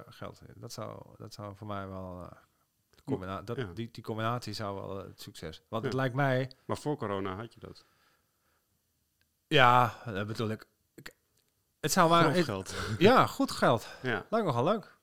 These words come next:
Speaker 2: Ja, oké,
Speaker 1: Nou, als je iets
Speaker 2: tuurlijk.
Speaker 1: doet wat je leuk vindt en je verdient daar heel veel geld mee, lijkt me gewoon leuk. Dus lijkt me, vind, denk, denk dat je dan denkt, "Oké, cool."
Speaker 2: Ja.
Speaker 1: Het feit dat ik geld,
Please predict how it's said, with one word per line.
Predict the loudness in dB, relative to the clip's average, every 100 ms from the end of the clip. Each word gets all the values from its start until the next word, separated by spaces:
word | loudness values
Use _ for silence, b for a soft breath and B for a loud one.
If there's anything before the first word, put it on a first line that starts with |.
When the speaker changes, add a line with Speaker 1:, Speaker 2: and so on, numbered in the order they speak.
| _
Speaker 2:
Ja, | 2 2
oké, | 2
Speaker 1:
Nou, | 4
als | 4
je | 4
iets | 2
Speaker 2:
tuurlijk. | 4 4
Speaker 1:
doet | 0
wat | -6 -2
je |
leuk | 2 2 2
vindt | -4 0
en |
je | -2
verdient | -2 -2
daar | 0 2
heel | 2 0
veel | -2
geld | -2 -2
mee, | -2 -4
lijkt | -6
me | -6
gewoon | -6
leuk. | -4 -4
Dus | -8 -12
lijkt | -12 -10
me, | -14 -14 -16
vind, | -12 -10
denk, | -10 -12
denk | -14
dat | -14
je | -12
dan | -10 -8
denkt, | -10 -12
"Oké, | -8 -8
cool." | -4 -6 -6
Speaker 2:
Ja. | _ -4 -2
Speaker 1:
Het | 2
feit | 6 6
dat | 6 2
ik | -2 -6 _
geld, | -4 0 0 -2